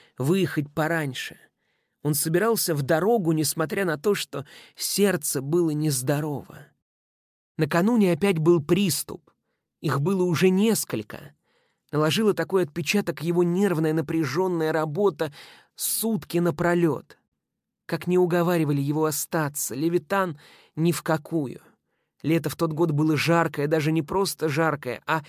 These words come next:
знойное. Температура иногда поднималась выше тридцати пяти градусов по Цельсию, но его ждали. В местном дворце культуры в Бессоновке,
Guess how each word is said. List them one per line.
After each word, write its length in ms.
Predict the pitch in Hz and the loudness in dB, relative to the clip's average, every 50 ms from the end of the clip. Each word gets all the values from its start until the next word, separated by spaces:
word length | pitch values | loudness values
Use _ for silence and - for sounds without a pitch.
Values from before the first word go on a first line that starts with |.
| - - - - | -18 -20 -18 -10
знойное. 800 | - 147 143 127 131 147 165 185 196 196 196 175 156 143 120 123 | -4 -4 -2 0 0 2 4 4 6 6 4 4 2 0 -2 -4
Температура 640 | - - - 156 147 170 165 175 175 - 233 220 202 | -6 -4 -4 -2 0 2 0 0 0 0 2 2 2
иногда 460 | - - 196 175 165 170 170 208 202 | 2 2 -2 0 0 0 2 0 0
поднималась 680 | - - 170 160 156 170 180 202 208 202 180 143 - 156 | 0 -2 -2 0 0 0 0 2 2 2 0 0 -2 -2
выше 460 | 151 180 214 208 - - - 143 143 - - - - - _ - | -2 -2 -2 -2 -2 -2 -4 -4 -8 -10 -20 -20 -20 -14 _ -2
тридцати 600 | 180 170 185 151 - - 185 160 143 - 220 208 | 0 0 0 0 -2 -2 -2 -2 -2 -2 -4 -4
пяти 340 | - 180 170 - - 185 | -4 -4 -6 -4 -4 -4
градусов 640 | 185 156 170 175 185 190 170 165 147 - 175 147 - - | -2 0 2 2 2 2 0 -2 -2 -4 -6 -6 -6 -2
по 160 | - 156 165 | -2 -2 -2
Цельсию, 640 | 160 - - 202 208 190 175 143 - - 143 147 | -2 -2 0 0 0 0 0 -2 -4 -4 -4 -2
но 260 | 151 160 180 185 160 - - - - - _ | 0 2 0 0 0 -4 -10 -20 -20 -18 _
его 500 | - 135 123 135 160 175 165 180 202 190 | -8 -6 -2 2 2 2 4 4 2 2
ждали. 880 | 170 123 113 139 127 120 185 185 185 196 196 170 139 131 113 - - - _ _ _ _ _ _ _ _ _ _ - | 2 2 0 0 2 2 2 4 4 2 0 0 -2 -4 -6 -8 -12 -20 _ _ _ _ _ _ _ _ _ _ -6
В 140 | 139 139 160 | 0 2 4
местном 360 | 196 214 196 - 190 175 170 | 4 4 2 2 -2 0 0
дворце 380 | 156 160 170 175 - - 214 | 2 2 0 0 0 0 -2
культуры 540 | 185 - 170 185 170 147 - 233 240 233 196 | 0 0 -2 -2 -2 -2 -4 -4 0 0 0
в 100 | 160 139 | 0 0
Бессоновке, 1040 | 131 135 175 165 - - - - 220 226 220 196 180 143 - - - 123 - - | 2 2 2 2 2 0 -2 0 0 2 2 0 -2 -4 -6 -10 -10 -10 -10 -12